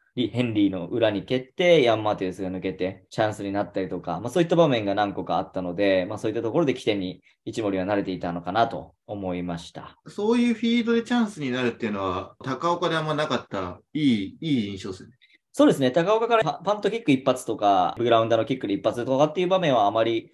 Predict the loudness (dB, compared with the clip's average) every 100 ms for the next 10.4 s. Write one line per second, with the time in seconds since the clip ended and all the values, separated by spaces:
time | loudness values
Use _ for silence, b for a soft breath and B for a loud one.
0 | b -4 2 4 4 2 0 -2 -2 2
1 | 6 6 6 4 4 0 _ -12 -6 0
2 | 2 2 0 0 4 4 4 2 4 4
3 | 2 -2 -2 -2 -2 -4 -6 -6 -4 -6
4 | -6 -6 -2 -2 -2 -2 -4 -2 -2 0
5 | 0 2 2 2 -4 -4 b b b 2
6 | 4 4 4 4 4 0 -12 -8 -6 -2
7 | -2 0 2 2 0 -4 -6 -8 -12 -6
8 | 0 0 2 0 -2 -6 _ _ -2 0
9 | 0 0 0 0 -6 -6 -14 -8 -8 -6
10 | -8 -8 -10